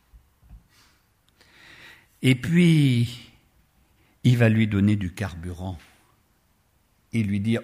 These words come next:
où va, il faut trouver le carburant pour la mission.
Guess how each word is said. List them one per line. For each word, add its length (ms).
où 300
va, 180
il 320
faut 160
trouver 480
le 120
carburant 680
pour 160
la 100
mission. 460